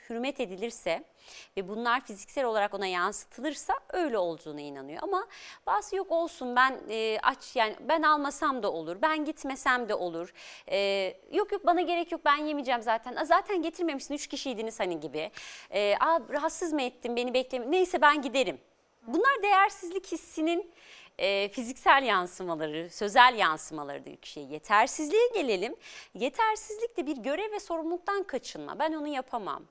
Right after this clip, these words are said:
O daha iyi becerir. Elime yüzüme bulaştırırsam ben beceremem ki." Çünkü eleştirilmekten korkuyor. Çünkü sonucunun, e, e, olumlu ya da olumsuz ne olacağını bilmediği için bir cesaret de yok, cesaretsizlik var.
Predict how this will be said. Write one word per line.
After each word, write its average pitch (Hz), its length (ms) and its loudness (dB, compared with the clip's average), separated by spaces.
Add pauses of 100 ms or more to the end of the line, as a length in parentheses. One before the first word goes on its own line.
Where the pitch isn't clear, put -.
(300)
O 339 160 -8
daha 269 220 4
iyi 190 220 -6
becerir. 143 480 -10 (220)
Elime 302 260 0
yüzüme 285 340 -2
bulaştırırsam 175 880 -2 (240)
ben 262 240 2
beceremem 262 640 -4
ki." - 360 -10 (640)
Çünkü 415 240 -2
eleştirilmekten 196 800 -2
korkuyor. - 480 -14
Çünkü 359 300 0
sonucunun, 294 680 -4 (120)
e, 180 60 -2
e, - 340 -4
olumlu 240 520 0
ya 320 140 0
da 247 60 2
olumsuz 240 420 -6
ne 277 180 -2
olacağını 226 480 -2
bilmediği 226 520 -4
için 170 260 -16
bir 202 100 -10
cesaret 226 600 2
de 208 40 0
yok, 160 240 -4
cesaretsizlik 175 1200 -4
var. - 300 -8